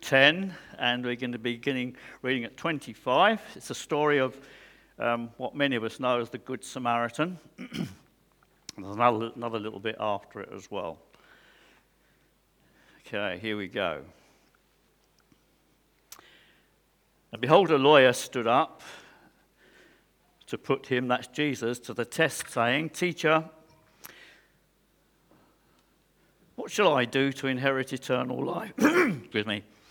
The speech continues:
He said to him, "What's written in the law? How do you read it?"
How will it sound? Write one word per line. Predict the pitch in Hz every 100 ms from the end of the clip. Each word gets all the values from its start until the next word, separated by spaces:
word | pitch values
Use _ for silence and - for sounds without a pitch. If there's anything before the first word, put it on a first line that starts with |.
| - -
He | 127
said | 156 151
to | 120
him, | 131 151 147 - _ - - - - - _ _ _ - -
"What's | 107 - 131
written | 147 156 175
in | 185
the | 180
law? | 208 160 98 - - _ _ - - - -
How | - - 107 113
do | 117
you | 135 151
read | 247 170
it?" | 104 76